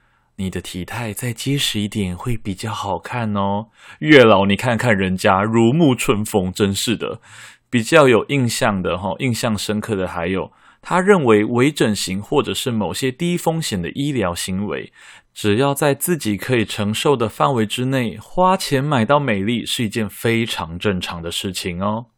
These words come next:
那也稍微讲一下太阳星君在拜什么好了。太阳星君主要是博爱与宽容，也就是内在的美丽、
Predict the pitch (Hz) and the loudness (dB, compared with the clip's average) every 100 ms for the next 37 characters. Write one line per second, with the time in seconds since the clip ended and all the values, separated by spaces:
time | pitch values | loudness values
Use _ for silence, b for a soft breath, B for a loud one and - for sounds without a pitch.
0 | _ 131 135 117 101 - 131 131 123 113 | _ 0 2 2 0 0 2 4 2 0
1 | 92 92 - 113 - - 131 104 95 98 | -2 -4 -4 -4 -4 -2 2 2 2 -2
2 | - 110 107 107 104 98 - 98 87 90 | -2 -2 0 -2 0 -2 0 -2 -2 -8
3 | 80 82 73 73 - b b b _ 185 | -10 -12 -10 -10 -12 b b b _ -2
4 | 190 147 123 127 156 151 151 151 139 101 | 0 2 2 0 -4 -2 0 -2 -4 -2
5 | 98 107 104 - 104 98 - 107 107 120 | 2 2 0 -2 -2 -4 -2 2 4 4
6 | 165 147 107 95 90 - 127 135 113 92 | 4 4 0 -4 -6 0 0 2 0 -2
7 | 104 B B B 101 98 104 - 117 110 | -6 B B B -4 -2 0 -2 0 0
8 | 160 175 120 139 113 101 92 82 92 101 | 0 0 0 0 0 0 -2 -4 -4 -6
9 | - | -8